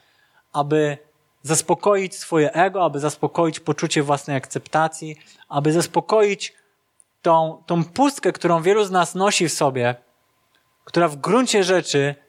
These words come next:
jest do zaspokojenia wyłącznie przez Jezusa Chrystusa. Więc niewłaściwe motywacje, jak wiele jest w nich w każdym z nas. I czasami ludzie mają obraz Kościoła, czyli ludzi, którzy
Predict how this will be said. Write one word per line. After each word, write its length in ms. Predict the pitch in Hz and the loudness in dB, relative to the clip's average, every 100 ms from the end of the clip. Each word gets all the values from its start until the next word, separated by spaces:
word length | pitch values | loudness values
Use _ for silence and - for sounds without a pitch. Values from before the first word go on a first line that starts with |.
| _ _ _ _ - | _ _ _ _ -6
jest 140 | 135 | 0
do 80 | 156 | 0
zaspokojenia 560 | 147 151 - 156 151 | 0 -2 0 2 0
wyłącznie 640 | 135 143 147 160 - 151 131 | 2 2 2 0 -2 -8 -6
przez 300 | 135 123 131 | -4 -2 -2
Jezusa 340 | 120 123 123 | -4 -4 -6
Chrystusa. 580 | - 113 - 107 - 117 _ _ _ _ _ _ _ _ _ - - - | -6 -8 -8 -10 -10 -16 _ _ _ _ _ _ _ _ _ -18 -14 -4
Więc 160 | 147 196 | -2 2
niewłaściwe 640 | 254 262 - - 311 277 | 2 0 -2 0 0 2
motywacje, 840 | 233 226 202 185 214 - - 110 - _ _ _ _ 147 | 0 -2 -2 2 2 0 -8 -14 -16 _ _ _ _ -4
jak 160 | 143 | 0
wiele 280 | 143 226 220 | 2 4 4
jest 200 | 190 170 | 4 0
w 80 | 170 | -2
nich 300 | 170 - - _ _ _ _ _ _ _ | -2 -2 -10 _ _ _ _ _ _ _
w 100 | - | -2
każdym 360 | 170 151 156 147 | 0 0 -2 0
z 60 | |
nas. 420 | 147 113 95 - _ _ _ _ _ - - - | 0 0 -4 -20 _ _ _ _ _ -20 -16 -6
I 60 | 262 | -2
czasami 500 | - 302 311 285 226 - - | 2 2 4 2 0 -6 -4
ludzie 300 | 175 254 277 | -2 2 2
mają 340 | 254 226 208 | 4 2 2
obraz 400 | 233 247 240 - | 0 2 0 -2
Kościoła, 920 | - 185 - - 240 196 131 107 113 - - _ | -4 -2 0 2 2 4 2 -2 -6 -18 -20 _
czyli 220 | - 160 170 | -2 0 2
ludzi, 340 | 220 208 214 | 0 -2 -10
którzy 640 | - 202 175 180 175 165 | -4 -2 2 0 0 -8